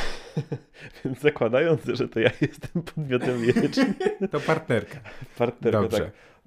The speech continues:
Speaker 1: No to w każdym razie pion-, podmiot liryczny został zdradzony. E, listy leżą w szufladzie. E,
Speaker 2: Już ci powiedziałem, że nie listy.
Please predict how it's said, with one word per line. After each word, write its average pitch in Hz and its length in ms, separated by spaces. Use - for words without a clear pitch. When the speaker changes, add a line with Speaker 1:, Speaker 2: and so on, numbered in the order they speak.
Speaker 1:
No 143 160
to 175 140
w - 40
każdym 160 260
razie 147 180
pion-, 143 360
podmiot 147 380
liryczny 117 440
został 107 320
zdradzony. 101 680
E, 101 760
listy 123 340
leżą 104 260
w - 60
szufladzie. 101 680
E, 98 960
Speaker 2:
Już 113 140
ci 131 100
powiedziałem, 127 320
że 113 100
nie 104 100
listy. - 300